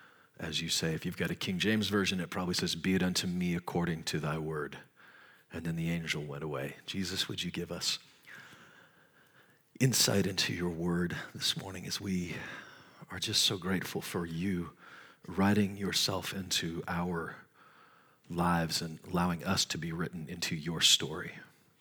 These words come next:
I pray today that your words would become real to us as we think through and ponder what it means for us to also be blessed and highly favored, and the implications of that. In Jesus' name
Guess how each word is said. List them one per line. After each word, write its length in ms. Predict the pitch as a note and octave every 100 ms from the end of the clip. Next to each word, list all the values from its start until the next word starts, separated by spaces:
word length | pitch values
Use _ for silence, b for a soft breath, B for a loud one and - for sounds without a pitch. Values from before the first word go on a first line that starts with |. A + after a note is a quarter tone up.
| _ _ _ _ - - B B B B B B
I 60 | -
pray 200 | - G2
today 200 | F2 F2
that 220 | D#2+ -
your 140 | F2
words 340 | F2+ F2 F2+ -
would 80 | F2
become 280 | E2+ F2
real 220 | E2 E2 E2
to 220 | - -
us 320 | - - - -
as 160 | -
we 80 | -
think 340 | - - F#2 -
through 320 | E2+ E2+ D#2
and 140 | D#2+
ponder 480 | - F2 F2 E2 - B B B B B B B
what 160 | - E2+
it 100 | -
means 320 | F2 F3+ E3+
for 240 | - - F2+
us 240 | F2+ -
to 100 | -
also 340 | - F#2 - E2+
be 280 | D#2+ D2+ - B B
blessed 440 | D#2+ C#2+ - - - -
and 100 | -
highly 300 | - - -
favored, 500 | - - - - - B B B B B B B B _ - -
and 80 | F2
the 160 | D#2
implications 720 | F2 D#2+ E2+ - D#2+ - D#2+
of 140 | E2 -
that. 260 | - -
In 80 | E2+
Jesus' 540 | D#2+ F2+ F2+ E2+ - -
name 380 | D#2+ D2 D2+